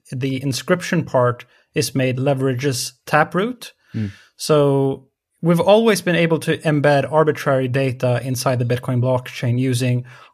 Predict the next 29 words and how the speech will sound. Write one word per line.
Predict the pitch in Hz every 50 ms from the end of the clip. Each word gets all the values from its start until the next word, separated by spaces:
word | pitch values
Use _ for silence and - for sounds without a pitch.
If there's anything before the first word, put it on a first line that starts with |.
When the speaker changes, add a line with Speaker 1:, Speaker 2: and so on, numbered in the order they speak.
| -
Speaker 1:
op | 165 151 147 - -
return, | 143 - - - 143 135 127 123 127 139 131 - -
but | 156 151
it | 147
was | 147 139 123
limited | 156 156 156 139 120 - 139 127 -
to, | - 143 131
I | 127 131
think, | 127 147 135 123 - - 147
eighty | 139 135 131
bytes. | 131 131 139 160 170 170 - - - - _ _ _ _ _ - - - - _ -
So | - - 160 156 151 147 143 - _ _ _ _ _ _ _ _ _ _ _ _ -
to | - 202 196
the | 202 220
extent | 202 - - - - 180 175 170 165 160 165 147 147
that | 156 151 143 120 - - - - _ _ _ _
it's | - 160 160 -
been | - 165 151 -
possible | - 165 160 - - - 160 151 151 139 131
to | 127 - 143
create | 123 - - - 139 143 139 135 131 123 -
a | 143 135
protocol | 123 - - 170 170 165 156 - - 147 135 135 135 120
that | 123 131 131
embeds | 131 131 127 127 120 123 123
arbitrary | 139 147 139 135 127 - - 135 131 127 127 123
data | 123 131 127 123 131 123
on | 120 127 123 127
Bitcoin, | 156 - - - 139 127 131 127